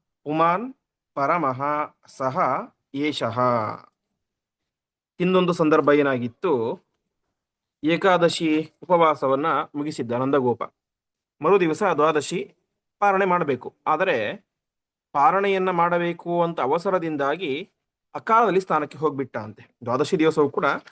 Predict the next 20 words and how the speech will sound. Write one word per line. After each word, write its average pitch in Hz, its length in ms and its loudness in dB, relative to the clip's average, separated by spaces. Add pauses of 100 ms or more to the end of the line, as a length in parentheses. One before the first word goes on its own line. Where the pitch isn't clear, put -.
(420)
ಎರಡು 170 300 6
ಮುಕ್ಕಾಲು, 160 420 2
ಮೂರು 160 200 2
ಗಂಟೆ 156 200 2
ಮೇಲೆ 156 140 2
ಸ್ನಾನ 156 180 -4
ಮಾಡ್ಬೇಕು 143 340 -2
ಅಂತೆಲ್ಲ 156 200 -6
ನಿಯಮಗಳಿದ್ದಾವೆ. 147 680 -2 (460)
ಹಾಗಾಗಿ 190 480 0
ಇವನು 196 280 0
ಸ್ವಲ್ಪ 190 220 -4
ಬೇಗನೆ 202 340 0
ಸ್ನಾನಕ್ಕೆ 165 360 -4
ಹೋಗಿಬಿಟ್ಟಿದ್ದ. 139 640 -6 (640)
ಆ 165 120 6
ಕಾಲದಲ್ಲಿ 202 360 4
ಏನಾಗ್ಬಿಟ್ಟಿತ್ತು, 156 880 2 (1120)
ವರುಣಸ್ಯ 190 580 4
ದೂತಃ 185 460 2